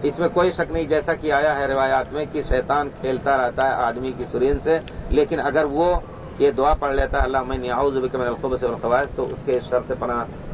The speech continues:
مل جاتی ہے۔ اس کے علاوہ اور کچھ بھی کر سکتا ہے، اس میں کوئی شک نہیں، لیکن جو لوگ اس قسم کا کام کرتے ہیں، جنوں کو چھڑاتے ہیں، وہ کہتے ہیں کہ وہ خاص لذت لیتے ہیں۔ یہاں تک کہ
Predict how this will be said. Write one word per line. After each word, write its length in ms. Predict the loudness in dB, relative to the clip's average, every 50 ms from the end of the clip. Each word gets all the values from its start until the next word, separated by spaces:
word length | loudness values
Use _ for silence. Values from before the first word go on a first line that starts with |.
| -2 0
مل 120 | 0 2
جاتی 320 | 2 2 0 0 -2 -4 -4
ہے۔ 60 | -4 -6 -4 -6 -6 -6 -6 0 2
اس 160 | 2 2 2
کے 160 | 2 2 2 4
علاوہ 360 | 4 2 2 2 2 0 0 0
اور 180 | 0 0 0 2 2
کچھ 140 | 0 2 2
بھی 80 | 0
کر 180 | 2 2 0 2
سکتا 400 | 2 0 0 2 2 2 2 2
ہے، 60 | -2 -2 -4 -4 -4 -4 -8
اس 140 | -10 -4 -2
میں 100 | -2 0 2
کوئی 160 | 4 4 4
شک 180 | 4 2 0 -2
نہیں، 160 | -2 -6 -6 -8 -10 -12 -12 -8 0
لیکن 360 | 2 2 2 4 2 0 0 2 4
جو 180 | 4 4 4
لوگ 380 | 4 4 4 4 4 4 2 -2 -4 -6 -10 -14 -14 -14 -14 -14 -14 -14 -14 -14 -14 -14 -14 -12 -12 -12 -12 -12 -12 -12 -12 -12 -12 -12 -12 -12 -12 -12 -12 -12 -12 -12 -12 -12 -14 -4 -4
اس 160 | -4 -4 -2 -2
قسم 240 | -2 0 0 0 2
کا 120 | 2 2
کام 300 | 2 2 0 -2 -2 -2
کرتے 340 | -2 -2 -2 0 0 0 0
ہیں، 100 | 0 -2
جنوں 240 | -2 -2 -2 -2 0
کو 100 | -2 -4
چھڑاتے 420 | -2 0 0 0 0 0 0 0
ہیں، 60 | 0
وہ 120 | 0 0 -2 -2
کہتے 360 | -2 -2 -2 0 2 2 2
ہیں 200 | 2 2 -2 -4 -6 -8 -12 -14 -14 -14 -14 -14 -14 -6 -2
کہ 280 | 2 2 4 4 4 2 2
وہ 220 | 2 2 2 2 2 0
خاص 280 | 0 2 2 2 0 0
لذت 400 | -2 -2 -2 0 -2 -4 -2 0
لیتے 280 | 0 0 0 0 -2
ہیں۔ 180 | -2 -2 -4 -6 -8 -10 -12 -12 -6 0
یہاں 220 | 2 2 2 2 0
تک 200 | -2 -4 -4 -2
کہ 200 | -4 -2 -2 -2